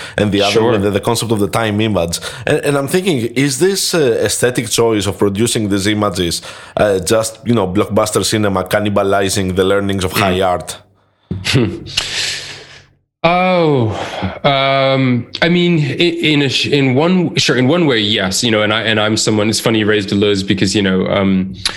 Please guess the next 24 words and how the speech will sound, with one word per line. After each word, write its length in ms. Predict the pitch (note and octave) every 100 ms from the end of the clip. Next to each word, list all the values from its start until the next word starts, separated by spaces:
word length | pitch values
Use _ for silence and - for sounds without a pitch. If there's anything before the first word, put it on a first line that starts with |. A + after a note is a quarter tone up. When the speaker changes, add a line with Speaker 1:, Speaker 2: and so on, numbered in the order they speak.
| - - G#2
Speaker 2:
you 80 | B2+
know, 180 | A2 G#2+
particularly 420 | C3+ C3 A2+ A#2+
Deleuze's 400 | G#2+ A2 G#2+ G2+
writings 260 | A2 G2+ G2+
on 120 | G2+
cinema 420 | F#2+ A2+ G#2 G#2
for 160 | G2+ G#2+
me 180 | G#2 G2+
remain 360 | G2+ G2+ G2
really 200 | G2 G2
frustrating 800 | F#2+ - G2 G2 - G#2 G2 G2
because 400 | G2 F#2+ - G#2
of, 100 | G#2+
I 120 | G#2
think, 420 | G2 G#2 G2+ F#2+ - - - A2+
Deleuze's, 720 | G#2 G#2 G2+ G#2 G2+ G2 -
um, 240 | G#2+ G2
relative, 720 | G#2+ G#2+ A2 A2+ A#2+ - G#2 G2
if 140 | G2
not 180 | G2 F#2+
total 320 | - G2+ G2
indifference 680 | G2+ F#2+ G2+ - D3+ D#3+ -
to 520 | - - A2 G#2+ G#2